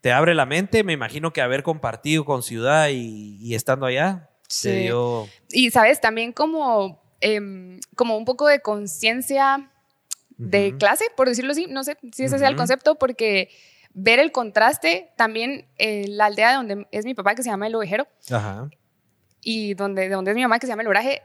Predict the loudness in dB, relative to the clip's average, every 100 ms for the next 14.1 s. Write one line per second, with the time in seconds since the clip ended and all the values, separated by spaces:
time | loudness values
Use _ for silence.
0 | -8 -4 0 0 -2 -4 -4 -2 -8 -8
1 | -4 -4 -2 -8 -8 -10 -8 -10 -4 -4
2 | -6 -10 _ _ _ _ _ -4 0 0
3 | 0 0 4 4 4 -2 -4 -2 -2 -4
4 | _ _ _ -2 -2 -4 -8 _ _ _
5 | -4 0 2 2 2 -2 -8 -12 _ -20
6 | _ -2 2 0 2 2 2 4 4 4
7 | 2 0 0 -2 -4 -4 -6 -10 -2 0
8 | 0 -2 -6 -4 -4 -4 -6 0 0 0
9 | -6 -12 -8 -6 -2 0 2 4 2 0
10 | -4 -8 -4 -2 -4 -6 -8 -8 -10 -12
11 | -8 -8 -8 -16 -18 -20 _ 0 0 -2
12 | -6 -4 -4 0 2 2 -2 -4 -2 -2
13 | -2 -6 -4 -2 2 2 2 -2 -2 -4